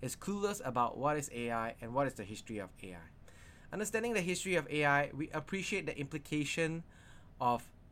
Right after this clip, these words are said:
artificial intel-, intelligence and most importantly, not worry about effects of A I because we understand the limitation. You know, there are seven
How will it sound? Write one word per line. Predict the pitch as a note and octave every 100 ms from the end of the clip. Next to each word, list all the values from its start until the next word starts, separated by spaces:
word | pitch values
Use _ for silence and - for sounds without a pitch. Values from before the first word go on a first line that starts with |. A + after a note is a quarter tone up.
| -
artificial | B2 C3+ D#3+ C#3+
intel-, | C3 - A2+ A2
intelligence | - - A#2 A2+ A#2+ D3 - -
and | A#2+ B2+
most | G3+ A3+
importantly, | D3+ C#3+ D#3+
not | E3 B2+
worry | B2+ C#3+
about | A#2 A2+ G#2+
effects | A#2+ E3+ B2+ - - - - - -
of | A#2 -
A | C3+ C#3
I | A2+ A#2
because | - - F#3
we | C3 F3+
understand | - C#3 - C3+ C3+
the | G#2+
limitation. | G#2+ - A2 - E2 - - - - - -
You | -
know, | F#2 F#2+ - - - - - - - -
there | C#3+ E3+
are | F3+ G3+
seven | - F3 F3 F#3